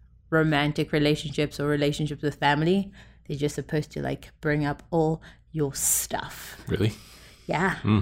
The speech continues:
Speaker 2: interesting.
Speaker 1: This is what
Speaker 2: We
Speaker 1: I
Speaker 2: should, uh, we,
Speaker 1: think.
Speaker 2: we should be filming this so people can see all your hand, hand
Speaker 1: <laughs>
Speaker 2: gestures, all your, what do they call it? Gesticulations?
Speaker 1: <laughs> I don't think that's right.
Speaker 2: No?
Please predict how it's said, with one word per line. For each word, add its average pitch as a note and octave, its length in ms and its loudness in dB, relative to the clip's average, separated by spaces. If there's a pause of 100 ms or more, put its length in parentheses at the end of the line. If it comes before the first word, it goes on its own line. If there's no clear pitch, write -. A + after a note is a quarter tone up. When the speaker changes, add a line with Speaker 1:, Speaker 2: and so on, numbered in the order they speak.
(160)
Speaker 2:
interesting. F#2 480 -2
Speaker 1:
This B3 160 10
is C#4+ 140 10
what G#3+ 140 12
Speaker 2:
We G3 60 12
Speaker 1:
I F3 40 10
Speaker 2:
should, C3 220 10
uh, F2+ 220 10
we, F2+ 80 12
Speaker 1:
think. F2+ 160 2
Speaker 2:
we G#2+ 80 6
should A2 160 8
be F#2 80 4
filming F2+ 280 4
this E2 140 0
so G2+ 80 0
people F2 200 2
can E2+ 100 -2
see F#2+ 140 2
all E2+ 100 4
your E2 120 4
hand, F2 280 4
hand - 300 12
Speaker 1:
<laughs> - 220 10
Speaker 2:
gestures, - 400 8 (680)
all F2 120 4
your, F2+ 240 6
what A#3 640 4
do G#2+ 80 6
they A2 60 6
call C3+ 160 6
it? B2+ 80 2
Gesticulations? G#2+ 840 4 (540)
Speaker 1:
<laughs> - 400 -10
I G3 80 4
don't G#3 240 8
think F#3 240 6
that's D#3+ 280 4
right. D3 220 6
Speaker 2:
No? A2+ 220 6